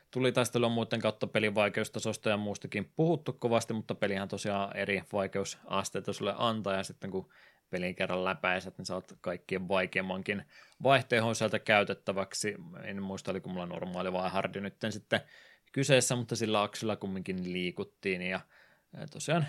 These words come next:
eestakaisin tallentelu ja lataaminen pelaamista kumminkin helpottaa kovasti, mutta muuten ihan pelin vaikeustasosta, niin oliko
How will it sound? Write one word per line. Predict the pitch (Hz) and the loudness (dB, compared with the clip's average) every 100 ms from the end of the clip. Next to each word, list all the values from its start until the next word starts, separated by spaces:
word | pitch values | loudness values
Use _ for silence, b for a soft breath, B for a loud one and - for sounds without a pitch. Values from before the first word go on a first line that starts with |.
| - | -2
eestakaisin | 120 120 123 120 117 117 | -2 0 2 0 0 0
tallentelu | 104 107 104 104 113 | 4 4 4 0 2
ja | 104 | 2
lataaminen | - 104 104 98 | 0 -2 -2 -2
pelaamista | 101 98 98 - 104 | 0 0 0 -4 -8
kumminkin | 104 95 92 - _ - | -8 -8 -8 -12 _ -6
helpottaa | 95 92 87 - - 98 | -2 -2 -2 -4 -2 -2
kovasti, | 98 98 101 | 0 -2 -2
mutta | 127 147 | -4 0
muuten | 151 123 107 104 98 | 2 2 0 -4 -4
ihan | 98 95 90 - | -4 -4 -6 -4
pelin | 95 90 | -2 0
vaikeustasosta, | 92 87 92 - 107 104 - | 0 0 -6 -6 -6 -6 -6
niin | 101 101 | -8 -8
oliko | 98 101 | -6 -8